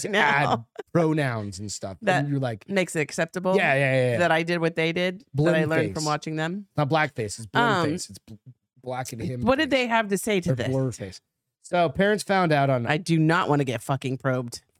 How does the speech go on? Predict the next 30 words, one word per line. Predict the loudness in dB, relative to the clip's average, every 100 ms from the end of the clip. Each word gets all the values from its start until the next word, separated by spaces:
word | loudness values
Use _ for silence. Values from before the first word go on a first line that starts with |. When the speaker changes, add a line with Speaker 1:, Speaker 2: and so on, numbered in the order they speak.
| _ 0
Speaker 1:
that | 0 -2 _ _ 0
Speaker 2:
I |
will | 0 2
throw | 0 2
Greg | 2 0
in | 0 0 2
the | 2
way | 2 2 0 -2
if | 0
I | 2
have | 2 0
to | 0
get | 2 0 0
abducted | -2 -2 -2 0 -2 0
and | 0 2
probed. | 2 2 0 0
Greg | 0 2
is | 0
doing | 0 0
it | 0
in | 0 2
my | 2
place. | 0 -4 -6 -12 -16 _ _
Speaker 1:
We've, | 2 2 0 -4 -2
okay, | 0 0 -2 -2 -6
real | 0 2 0
quick, | 0 -2 -2 -10 _ -12
side | -10 -6 0 2 4 2 0
note. | 0 0 0 -2 -6 _ _ _ -2
We, | 0